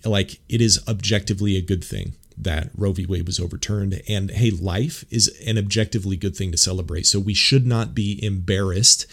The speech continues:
to celebrate this during Pride Month. We don't wanna be cowards. We don't wanna say, like, "Well, you know, maybe I'll celebrate life, um, privately," or maybe I'll celebrate, <laughs> I'll,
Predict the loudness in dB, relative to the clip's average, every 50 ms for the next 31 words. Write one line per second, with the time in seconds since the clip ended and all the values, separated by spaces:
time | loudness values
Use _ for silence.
0 | -18 -20 -8 -2 0 2 4 4 4 2 2 0 0 0 -2 0 2 2 4 4
1 | 2 2 0 -2 0 0 -2 -4 -4 -4 -2 -2 -2 -2 -4 -6 -6 -8 -10 -12
2 | -18 -20 -20 -20 -20 -14 -2 2 4 4 4 4 4 4 2 2 2 2 0 -2
3 | -4 -6 -4 -2 -2 -2 -2 -2 -2 -2 -4 -4 -4 -8 -20 -4 0 2 4 4
4 | 4 4 4 4 6 6 6 4 2 0 0 0 0 2 4 4 6 6 6 6
5 | 6 4 4 4 4 4 4 4 4 4 2 2 2 2 0 0 0 0 0 0
6 | -2 -4 -4 -4 -4 -2 -2 -2 -4 -6 -8 -10 -12 -12 -12 -10 -6 -6 -4 -4
7 | -4 -6 -4 -4 -4 -2 -2 -4 -4 -6 -6 -6 -6 -6 -4 -2 0 0 2 2
8 | 2 2 2 4 2 2 2 -2 -4 -4 -4 -4 -4 -6 -8 -6 -6 -4 -4 -4
9 | -8 -12 -10 -8 -6 -4 -4 -4 -6 -8 -14 -12 -6 0 4 4